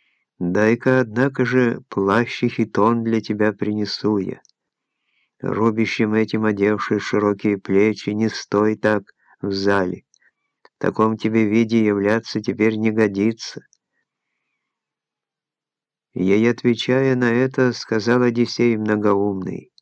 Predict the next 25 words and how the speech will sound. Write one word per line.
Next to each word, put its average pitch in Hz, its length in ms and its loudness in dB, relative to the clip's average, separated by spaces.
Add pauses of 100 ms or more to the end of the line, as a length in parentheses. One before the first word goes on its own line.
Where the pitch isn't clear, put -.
(1500)
"Прежде 120 500 2
всего, 127 520 0
чтоб 104 380 -4
немедленно 120 760 2
был 110 320 2
мне 117 260 0 (120)
огонь 120 500 0
в 110 40 0
этом 98 340 -2
зале". 98 560 -2 (880)
Так 135 220 0
он 127 140 2
сказал. 95 600 -4 (2250)
Не 92 180 -2
была 127 380 2
Евриклея 107 760 2
ему 98 300 -2
непослушна. 95 960 -4 (1080)
Серу 123 460 0
немедленно 143 640 2
в 110 60 -2
зал 110 300 0
принесла 104 720 -2
и 127 140 -2
огонь. 110 600 0